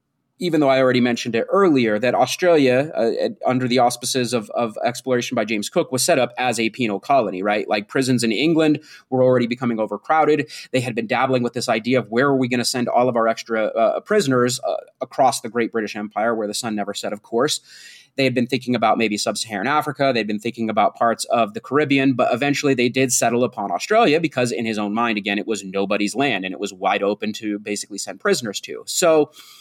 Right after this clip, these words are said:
the important part here is in, in Madley's research, he found that the fact that many of the people that show up there are already experiencing, and I quote,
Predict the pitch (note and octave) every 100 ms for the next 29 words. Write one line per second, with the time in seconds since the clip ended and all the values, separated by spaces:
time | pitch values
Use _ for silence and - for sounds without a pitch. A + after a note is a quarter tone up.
0 | - _ - D#3 - F#3 D3 C#3 - C4+
1 | - D3+ C3+ C3 B2+ B2 B2 B2 B2+ F3
2 | E3 C#3+ B2+ F3+ A3+ - A#2+ - C3 -
3 | G3 F3+ C3 B2 - E3 F#3+ E3+ D3+ B2
4 | D3+ F#3+ E3+ B2+ - D#3+ D#3 B2+ - -
5 | A#2 F#3 - B2 A2 - A#2+ - C#3+ G3
6 | F3 D#3 C#3+ C#3+ C3 - - D#3+ D3 C3+
7 | B2 B2+ A#2+ A#2+ A#2+ A2 - E3+ C3